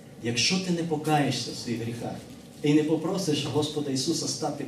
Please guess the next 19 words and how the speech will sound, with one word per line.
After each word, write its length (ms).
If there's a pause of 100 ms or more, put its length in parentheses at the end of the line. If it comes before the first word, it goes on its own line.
паном 300 (100)
твого 200
життя, 260 (1200)
все 260
це 160
твоє 320
ходження 640 (760)
до 100
церкви, 540 (1400)
е, 260 (680)
з 120
молоддю 520
крутитися 600
всюди, 380 (840)
воно 160
тобі 200
нічого 400
не 100
дасть. 460